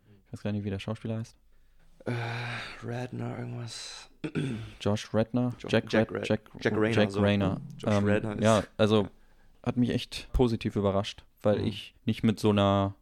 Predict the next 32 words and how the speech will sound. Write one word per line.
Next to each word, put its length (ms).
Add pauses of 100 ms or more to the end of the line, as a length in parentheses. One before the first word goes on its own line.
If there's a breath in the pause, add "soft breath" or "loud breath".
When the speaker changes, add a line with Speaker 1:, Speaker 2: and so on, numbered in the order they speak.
(200)
Speaker 1:
keine 200
Ahnung, 220
so 100
einer 140
emotionalen 720
Tiefe 320
gerechnet 500
hab, 180 (460)
dass 140
sie 100
das 200
rüberbringen. 500 (140)
Speaker 2:
Mhm. 340
Speaker 1:
Weil 220 (400)
herkömmliche 560
Horrorfilme 500
haben 160
ja 60
jetzt, 240
sind 140
ja 80
jetzt 220
nicht 160
dafür 300 (220)
berühmt 500 (380 soft breath)
oder 120
bekannt, 520 (260)
exzellente 560
Schauspielerleistungen 920
herauszuholen, 640
aber 160
hier 300